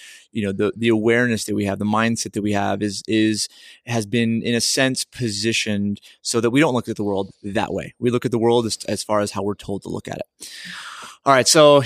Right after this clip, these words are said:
yeah, dude, that's a great, that's a great example. So, so the idea behind government is, you know, essentially they'll tax, you know, they, they create these partnerships with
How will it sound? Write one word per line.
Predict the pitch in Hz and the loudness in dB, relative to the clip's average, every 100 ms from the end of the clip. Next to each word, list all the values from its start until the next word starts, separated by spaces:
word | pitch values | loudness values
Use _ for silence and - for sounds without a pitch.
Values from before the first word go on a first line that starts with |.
| - | 2
yeah, | 131 117 120 | 2 4 4
dude, | 117 | 4
that's | 123 131 | 4 2
a | |
great, | 117 120 117 | 2 4 4
that's | 120 123 | 4 2
a | 117 | 2
great | 113 | 2
example. | 107 107 101 107 | 2 0 -2 0
So, | - 120 113 113 101 | 4 4 4 2 -2
so | 117 | 2
the | 123 | 2
idea | 120 135 | 4 4
behind | 127 127 117 110 | 4 2 2 2
government | 117 110 113 113 110 | 0 2 0 -2 -2
is, | 107 104 104 101 - | -2 -2 -2 -4 -6
you | 113 | -4
know, | |
essentially | 104 - 113 113 110 | -4 -4 -4 -2 -2
they'll | 104 110 | -2 -4
tax, | - 104 - - - | -2 -4 -2 -2 -2
you | 113 | -4
know, | 104 | -4
they, | 104 | -4
they | 104 107 | -2 -4
create | - 135 117 | -2 -4 -4
these | 113 | -6
partnerships | - 131 117 101 - | -4 -4 -4 -8 -4
with | 120 | -4